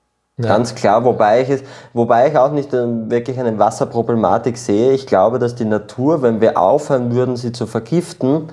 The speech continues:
Speaker 1: Mhm.
Speaker 2: einen se-, einen sehr schnellen Regenerationsprozess stattfinden lassen würde.
Speaker 1: Mhm.
Speaker 2: Ähm, man hat's ja gemerkt, auch im, im ersten Lockdown,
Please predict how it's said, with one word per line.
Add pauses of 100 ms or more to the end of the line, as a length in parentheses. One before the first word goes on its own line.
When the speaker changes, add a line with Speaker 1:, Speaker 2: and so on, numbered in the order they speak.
(160)
Speaker 1:
Mhm.
Speaker 2:
einen
se-,
einen
sehr
schnellen
Regenerationsprozess
stattfinden
lassen
würde. (400)
Speaker 1:
Mhm. (120)
Speaker 2:
Ähm,
man
hat's
ja
gemerkt,
auch
im,
im
ersten
Lockdown,